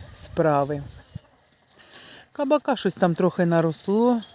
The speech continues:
До баштану я ще не ходила, ну, у нас кап-, купований кавун. Кажу йому: «Не купляй кавуни, свої ж треба поїсти, чого ж його гроші тратить?» Ну, щас кавуни недорогі,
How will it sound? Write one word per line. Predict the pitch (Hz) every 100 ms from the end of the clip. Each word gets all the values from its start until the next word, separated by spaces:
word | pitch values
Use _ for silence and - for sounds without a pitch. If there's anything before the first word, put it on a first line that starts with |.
| - - - - - - - -
До | 175
баштану | 170 180 - 240 240 220
я |
ще | 202 -
не | 208 202
ходила, | 214 196 214 208
ну, | 202
у | 208
нас | 196 - -
кап-, | 202 - -
купований | 208 - 226 185 165
кавун. | - 165 151 156
Кажу | 202 214 196
йому: | 165 170
«Не | 220
купляй | - 277 247 196
кавуни, | 175 165 165 160 - - - -
свої | - 233 262 247
ж | 180
треба | 170 165
поїсти, | - 175 147 - 170
чого | - 240
ж |
його | 233 233
гроші | 196 160 -
тратить?» | 147 147 143 - 143 -
Ну, | 302
щас | 294 240
кавуни | - 214 208 208
недорогі, | 202 196 196 202 202 226